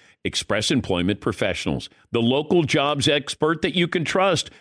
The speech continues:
They never charge a fee when they help you with your job search. Go to expresspros dot com, find the office nearest you. Each year, tens of thousands of job seekers find work with the help of Express Employment Professionals. And Express helps you find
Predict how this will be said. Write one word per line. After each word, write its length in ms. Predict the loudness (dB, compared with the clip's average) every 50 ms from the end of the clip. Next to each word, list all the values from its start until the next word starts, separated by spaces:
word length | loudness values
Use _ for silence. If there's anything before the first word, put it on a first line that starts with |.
| -20 _
They 140 | -2 0 2
never 240 | 2 2 0 0 0
charge 340 | 2 2 2 2 2 2
a 60 | 0 0
fee 320 | 0 0 2 2 2 2
when 160 | 2 2 2
they 160 | 2 2 2
help 280 | 2 2 0 0 0 0
you 200 | 2 4 4 4
with 320 | 2 2 0 -2 0 2
your 100 | 0 0
job 340 | 2 2 0 0 -2 -2 -4
search. 340 | -4 -4 -4 -4 -4 -12 -18 _ _ _ _ _ _
Go 120 | 0 2
to 80 | 2 2
expresspros 800 | 0 0 -2 -4 -4 -2 -2 -2 -2 -4 -2 0 0 0 0 0
dot 240 | 0 0 0 0 -2
com, 320 | -2 0 0 0 -2 -4 -8 -12 -20 _ _ _
find 240 | -2 -2 0 0 2
the 100 | 2 2
office 440 | 2 0 0 0 -2 -2 0 0
nearest 400 | 0 0 0 2 0 0 -2 0
you. 240 | 0 0 0 -2 -4 -8 _ _ _ _ _ _
Each 320 | 0 0 0 0 0 0
year, 340 | 2 2 2 0 -2 -6 -12 _ _ _
tens 320 | 0 0 2 2 2 0
of 120 | 0 0 0
thousands 520 | 0 0 2 2 2 2 0 0 2 0
of 120 | 0 -2 0
job 340 | -2 -2 0 0 0 -2
seekers 460 | -2 -4 -6 -4 -2 -2 -2 -2 -2 -4 -12 -20 _ _
find 440 | -8 -4 -2 0 0 0 2 2 2
work 280 | 4 2 2 2 0
with 120 | -2 -2 0
the 100 | 0 0
help 320 | 2 0 0 -2 -2 -4
of 160 | -4 -2 -2
Express 520 | 0 -2 -2 -6 -2 0 0 0 0 -4 -4
Employment 640 | -2 -2 -2 0 0 -2 0 0 0 0 -2 0
Professionals. 640 | -2 -2 0 0 0 0 0 -2 -4 -6 -6 -6 -14 _ _ -20 -20 -14 -6
And 160 | -4 -2 -2 -2
Express 640 | -2 -2 -6 -2 0 0 0 2 0 -2 -4 -4 -2
helps 380 | 0 0 0 -2 -4 -4 0
you 180 | 2 2 2 2
find 480 | 0 -2 -4 -2 0 0 2 0 0